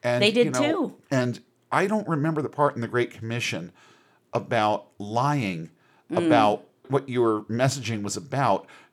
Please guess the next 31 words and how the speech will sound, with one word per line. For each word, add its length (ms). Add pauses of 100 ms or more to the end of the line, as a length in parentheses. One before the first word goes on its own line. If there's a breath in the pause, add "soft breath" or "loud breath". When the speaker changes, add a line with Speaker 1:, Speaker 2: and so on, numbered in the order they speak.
Speaker 1:
just 380
to 60
lure 320
people 520
in 340
unawares 760
and 180
then 120
hit 400
them 220
with 120
the 80
gospel. 480 (300 loud breath)
I 120
don't 200
think 160
that 160
that 220
was 160
what 240
Jesus 440
intended. 640 (680 soft breath)
Speaker 2:
Yeah. 220
Speaker 1:
But 260 (200)
when 200
you 80
get 220
it 80
into 240
your 80
head 420